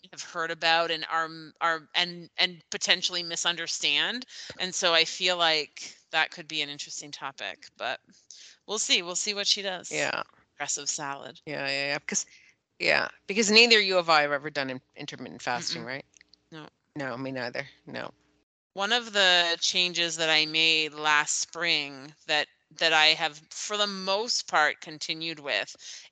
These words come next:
Speaker 1: is not eating after supper
Speaker 2: Mm-hmm.
Speaker 1: and, like, not eating right before bed.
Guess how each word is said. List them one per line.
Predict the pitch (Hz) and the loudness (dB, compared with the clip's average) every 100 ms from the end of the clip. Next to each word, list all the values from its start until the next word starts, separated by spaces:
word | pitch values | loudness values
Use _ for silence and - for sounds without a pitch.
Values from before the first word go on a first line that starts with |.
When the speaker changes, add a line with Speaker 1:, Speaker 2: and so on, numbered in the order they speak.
| - | 2
Speaker 1:
is | 165 156 156 156 147 156 | 6 6 6 2 -2 -8
not | 165 156 151 151 151 - - - - - _ _ _ _ _ | -6 0 4 4 4 0 0 2 2 -2 _ _ _ _ _
eating | 165 165 165 160 160 | -4 0 2 2 2
after | 160 160 170 | 0 0 -2
supper | - 147 208 294 320 - _ _ _ _ _ _ _ _ _ _ | -4 -6 -6 -6 -8 -14 _ _ _ _ _ _ _ _ _ _
Speaker 2:
Mm-hmm. | 170 170 165 - | -6 -6 -6 -6
Speaker 1:
and, | 170 | 0
like, | 165 160 | 0 2
not | 170 156 - | 4 4 2
eating | 160 160 156 | -2 -2 -2
right | 151 | -4
before | 151 165 151 | -6 -8 -4
bed. | 143 147 214 | 0 0 0